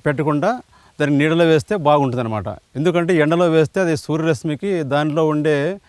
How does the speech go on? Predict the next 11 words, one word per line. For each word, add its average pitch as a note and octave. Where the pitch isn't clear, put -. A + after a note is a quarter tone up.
నైతిక E3
విలువలు E3+
అనేది D#3
ఆవిరైపోయే E3
ఆస్కారం D3
ఉంటుందన్నమాట. A#2
కాబట్టి D3+
ఒక C3+
షెడ్ C#3
మాదిరి F3
వేసుకొని E3